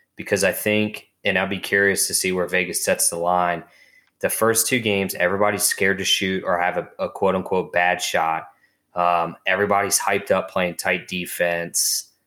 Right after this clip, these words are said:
especially like a Loyola Chicago, a U V A, um, a Virginia Tech who plays in your face. Like, these teams,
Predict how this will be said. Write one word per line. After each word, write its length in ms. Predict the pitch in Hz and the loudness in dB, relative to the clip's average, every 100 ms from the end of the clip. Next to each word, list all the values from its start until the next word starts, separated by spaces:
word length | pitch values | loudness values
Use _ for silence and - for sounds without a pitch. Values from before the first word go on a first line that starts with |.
| _ - | _ -6
especially 500 | - 101 95 - 92 | -2 0 0 0 2
like 240 | 90 87 | 0 0
a 60 | 90 | 0
Loyola 440 | 90 90 90 87 | 2 4 4 4
Chicago, 600 | - - 87 85 80 82 98 | 2 0 0 0 -2 -4 -4
a 80 | |
U 240 | 92 90 87 | -4 -4 -6
V 220 | 90 90 | -2 2
A, 500 | 87 87 87 85 - _ - 95 | 6 6 4 -2 -8 _ -8 0
um, 580 | 92 87 85 85 82 - _ _ _ | 2 4 4 0 -4 -14 _ _ _
a 80 | 90 | -4
Virginia 400 | 90 87 92 90 | -2 -2 -2 -2
Tech 340 | - 95 92 - | 0 0 0 -2
who 100 | 92 | -4
plays 300 | - 92 87 | 0 0 0
in 80 | 87 | -2
your 140 | 87 | -2
face. 480 | - - 87 85 - | -2 0 0 0 -2
Like, 140 | 85 | -2
these 200 | - 101 | 0 0
teams, 380 | - 113 101 - | 2 0 0 -2